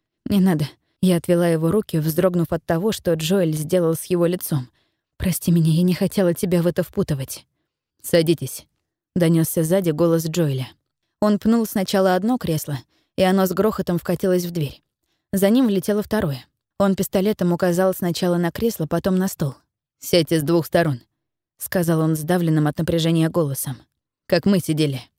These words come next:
Я посмотрела на него. На фоне проступающего из окон мрака его лицо казалось бледным, почти призрачным. Я ждала, не проявится ли на нем сожаление или стыд. Но Джоэль, судя по всему, был не в настроении раскаиваться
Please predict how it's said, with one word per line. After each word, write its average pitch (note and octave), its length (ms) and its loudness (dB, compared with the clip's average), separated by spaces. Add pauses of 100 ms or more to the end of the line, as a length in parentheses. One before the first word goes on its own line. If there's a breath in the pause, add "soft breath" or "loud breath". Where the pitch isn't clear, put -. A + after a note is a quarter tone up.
(240)
Я F3 160 0
посмотрела F3 580 -2
на C#3+ 100 2
него. C#3 320 -2 (580)
На E3+ 140 0
фоне A3+ 260 2
проступающего G3 840 0
из F#3 180 2
окон F#3 320 2
мрака G#3+ 280 -2
его D#3 240 2
лицо F3+ 300 0
казалось E3+ 460 0
бледным, E3 480 -2 (260)
почти - 320 -2
призрачным. D#3 680 -2 (400)
Я F#3 180 2
ждала, F3+ 340 2
не E3+ 160 2
проявится F3+ 580 0
ли E3+ 100 2
на E3+ 100 2
нем F#3 240 0
сожаление F3 640 0
или E3 140 0
стыд. - 380 -8 (420)
Но G3 180 2
Джоэль, F3+ 460 0 (320)
судя G3 300 0
по F#3 100 -2
всему, G3+ 340 0
был F3+ 200 2
не F#3 120 2
в F3+ 60 0
настроении F#3+ 720 0
раскаиваться D#3 680 -2